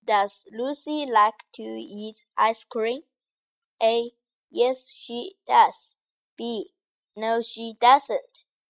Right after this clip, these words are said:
C. She likes ice cream. Four. What do they do at her party? A. They watch T V.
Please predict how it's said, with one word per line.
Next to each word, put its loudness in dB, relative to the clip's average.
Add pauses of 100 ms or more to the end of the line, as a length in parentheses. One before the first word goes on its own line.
(240)
C. -12 (280)
She -8
likes 2 (120)
ice -4
cream. -2 (1500)
Four. 2 (680)
What 0
do -4
they -2
do -6 (480)
at -6 (300)
her 2
party? 0 (880)
A. 0 (640)
They 0
watch -2
T -8
V. -8